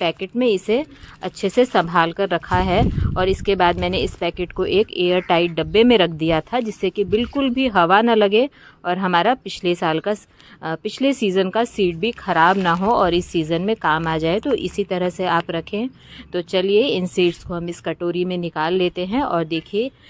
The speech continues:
इस तरह के इसके बीज हैं, छोटे छोटे, बहुत छोटा साइज है, अ, ब्लैक कलर के और थोड़े चपटे से इसके बीज होते हैं।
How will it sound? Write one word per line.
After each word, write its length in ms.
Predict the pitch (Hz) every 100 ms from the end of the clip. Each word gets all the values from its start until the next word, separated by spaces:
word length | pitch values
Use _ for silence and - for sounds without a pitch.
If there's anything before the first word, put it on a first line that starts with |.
| - -
इस 200 | 226 -
तरह 220 | 208 202
के 140 | 208
इसके 340 | 202 185 - 185
बीज 320 | 165 180 180
हैं, 120 | 220
छोटे 400 | - 247 226 254
छोटे, 480 | - 240 202 233 330 - - -
बहुत 300 | - 208 254
छोटा 300 | - 226 202
साइज 400 | 208 202 175 185
है, 180 | 220 277
अ, 340 | 302 - 180 175
ब्लैक 320 | 170 180 185 -
कलर 240 | 190 180
के 120 | 180
और 140 | 269 277
थोड़े 240 | 220 185
चपटे 460 | 190 208 185 - 247
से 140 | -
इसके 300 | 202 175 190
बीज 300 | 165 175 165
होते 220 | 185 -
हैं। 280 | 180 202 269